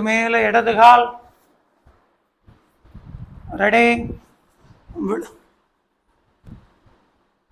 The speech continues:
இல்ல, நீங்க வந்து வலது காலை முதல்ல மடக்குனீங்கன்னா இடது சுவாசம் ஓடும். முதல்ல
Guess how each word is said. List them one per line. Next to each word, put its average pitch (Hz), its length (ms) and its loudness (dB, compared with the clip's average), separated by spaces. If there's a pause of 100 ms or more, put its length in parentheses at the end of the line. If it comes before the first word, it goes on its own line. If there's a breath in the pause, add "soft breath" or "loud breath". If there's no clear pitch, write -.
(1080)
இல்ல, 247 120 -4 (240)
நீங்க 180 240 -4
வந்து 220 160 -6 (160)
வலது 240 380 2
காலை 233 220 8 (120)
முதல்ல 233 580 2
மடக்குனீங்கன்னா 208 760 0 (1200)
இடது 285 300 2 (100)
சுவாசம் 220 520 6 (120)
ஓடும். 160 280 0 (2750)
முதல்ல 254 340 -2